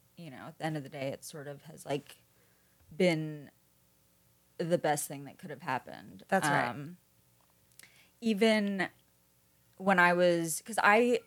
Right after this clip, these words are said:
Speaker 1: I did have, like, I grew up in, um, with the illusion that we had, like, a lot of money. And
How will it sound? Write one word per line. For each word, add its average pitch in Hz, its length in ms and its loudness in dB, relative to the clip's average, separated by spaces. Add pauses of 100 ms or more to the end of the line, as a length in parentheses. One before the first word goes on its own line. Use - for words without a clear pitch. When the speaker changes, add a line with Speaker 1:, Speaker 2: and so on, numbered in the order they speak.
(1500)
Speaker 1:
I 202 120 6
did 180 360 2
have, 160 460 -2
like, 151 580 -4 (560)
I 175 80 4
grew 180 240 4
up 175 360 4 (140)
in, 165 220 -4
um, 123 560 -6 (1160)
with 185 180 -2
the 190 80 4
illusion 180 640 4
that 151 140 -4
we 160 100 -8
had, 175 320 -4
like, 151 140 -4
a 156 60 -4
lot 151 240 0
of 143 100 -8
money. 147 600 -8 (840)
And 156 760 0